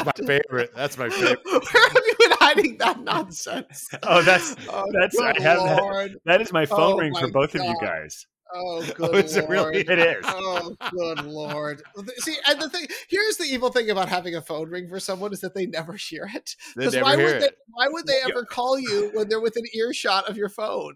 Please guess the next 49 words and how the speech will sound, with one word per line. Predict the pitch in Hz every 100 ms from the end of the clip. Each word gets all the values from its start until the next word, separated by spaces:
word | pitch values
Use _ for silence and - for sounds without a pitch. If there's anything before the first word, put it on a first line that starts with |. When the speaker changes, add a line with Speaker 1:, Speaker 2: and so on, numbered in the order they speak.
| 143
Speaker 3:
Well, | 143
you |
wanna | 151 175
know | 175
when | 165 160
the | 143
last | 143 147 151 -
time | 151 143
I | 135
heard | 120 139
it? | 185 190 _ _ _ _ _ _ _ _ _ _ _ -
And | 139
I, | 135
it | 139 147
took | 175
me | 226
a |
Speaker 2:
When? | 139
Speaker 3:
minute | 143 160
to | -
realize. | 139 156 156 156
I |
think | 180 285
I |
had | 240 -
earbuds | 160 190 220 185
in, | 226 233
so | -
I | 156
wasn't | 165 170
really, | 170 160
like, | 143 135
listening. | 139 151 185 185 190 _ _ _
Uh, | 139 135 135 135
it | 151
was, | 147 135
I | 147
was | 135 -
on | 151
my | 180 180
way | 151 147 147
to | 143 143
the, | 131 139 131
uh, | 120 117 117 117 120
to | -
the | 127
big, | 117 147 120 143
uh, | 127
kickoff | - 185 220 143